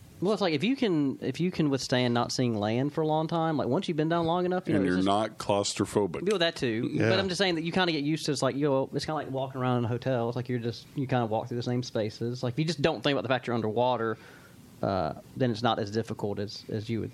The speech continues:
Speaker 1: think in that regard. But I know it, it just takes a very specific kind of person to be able to, to deal with that.
Speaker 3: And not a big person. If you've ever been on a submarine, you
Speaker 1: Wait, wait, here's a funny little fact, though. And you maybe heard this, maybe D. Scott mentioned it at some point.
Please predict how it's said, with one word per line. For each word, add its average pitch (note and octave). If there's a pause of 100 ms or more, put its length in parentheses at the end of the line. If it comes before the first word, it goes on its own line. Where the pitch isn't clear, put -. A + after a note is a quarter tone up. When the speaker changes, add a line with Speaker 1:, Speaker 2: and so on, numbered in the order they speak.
(220)
Speaker 1:
think A#2+
in A2
that A#2
regard. G#2+
But G#2+
I C3+
know C#3
it, C3+ (100)
it C#3
just C#3
takes C#3
a B2
very B2
specific -
kind G#2+
of -
person G2+
to G2
be G#2
able F2+
to, - (220)
to B2+
deal G2+
with -
that. -
Speaker 3:
And A#2
not A2+
a F#2+
big G2
person. - (160)
If G#2
you've A#2+
ever B2+
been A2+
on G#2
a F#2+
submarine, F#2+ (800)
you G2
Speaker 1:
Wait, F#3+
wait, D#3+
here's B3
a A#3+
funny F3
little D3
fact, D3+
though. G2
And A2+
you C#3
maybe D3
heard C3
this, A#2+
maybe C3
D. A#2
Scott G2+
mentioned G#2
it F#2
at -
some A2+
point. G#2+